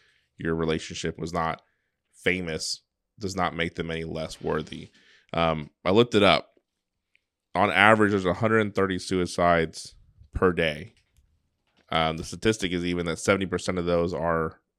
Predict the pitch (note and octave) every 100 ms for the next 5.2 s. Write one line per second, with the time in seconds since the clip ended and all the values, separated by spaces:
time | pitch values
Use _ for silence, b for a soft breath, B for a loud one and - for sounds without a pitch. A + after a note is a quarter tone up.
0 | _ F2+ E2+ F2 E2+ D#2 D#2+ - - _
1 | _ _ - F2+ E2+ E2 F2+ F2 E2 D#2+
2 | E2 _ _ _ _ _ _ _ _ _
3 | _ b b b b b b F#2+ F2+ A2+
4 | C#3 C3+ A#2 G#2+ G#2+ G2+ F2+ E2 D#2+ E2
5 | -